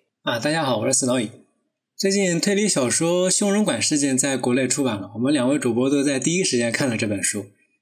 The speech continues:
有一些感想和吐槽吧。所以这一期是一个临时推出的加更节目，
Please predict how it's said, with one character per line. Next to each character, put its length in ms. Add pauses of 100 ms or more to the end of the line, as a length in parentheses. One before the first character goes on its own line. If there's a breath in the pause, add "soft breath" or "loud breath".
(100)
有 120
一 60
些 320
感 240
想 240
和 120
吐 280
槽 240
吧。 240 (280 loud breath)
所 140
以 20
这 120
一 80
期 120
是 160
一 120
个 200
临 200
时 160
推 120
出 140
的 100
加 200
更 160
节 120
目， 280